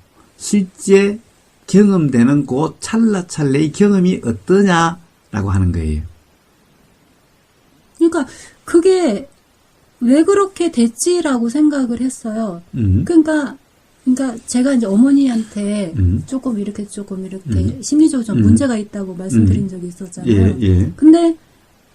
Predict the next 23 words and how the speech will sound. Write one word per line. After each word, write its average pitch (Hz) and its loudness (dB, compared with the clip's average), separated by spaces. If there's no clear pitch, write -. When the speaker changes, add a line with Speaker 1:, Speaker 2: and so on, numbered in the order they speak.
Speaker 2:
우리 339 8
어머니가 294 6
그런 302 4
성향의 294 2
분이고 240 2
그럴만하니까 359 2
그러신 240 2
Speaker 1:
음. 208 -4
Speaker 2:
거더라고요. 202 -4
Speaker 1:
예, 101 4
예. 110 -2
Speaker 2:
그러니까 247 4
Speaker 1:
그렇죠. 120 -2
Speaker 2:
이 269 2
Speaker 1:
그렇죠. 349 4
Speaker 2:
손등에 339 2
이것도 226 0
Speaker 1:
음. 277 -4
Speaker 2:
계속 240 -4
이렇게 277 -2
움직임이 277 4
일어나는 247 2
이것도 254 -2